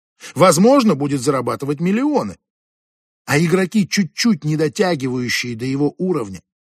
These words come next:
все они отправятся работать на завод неподалёку от хоккейного стадиона.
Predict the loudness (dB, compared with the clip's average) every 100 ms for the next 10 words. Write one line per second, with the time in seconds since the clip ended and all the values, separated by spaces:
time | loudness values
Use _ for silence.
0 | _ _ -20 -10 -4 0 4 4 4 0
1 | -2 -2 -2 0 0 -2 -2 -4 -4 -6
2 | -4 -2 0 0 2 4 2 0 -8 -6
3 | -6 0 0 0 -4 -4 -6 -6 -6 -6
4 | -6 -8 -6 -8 -2 -2 -2 -8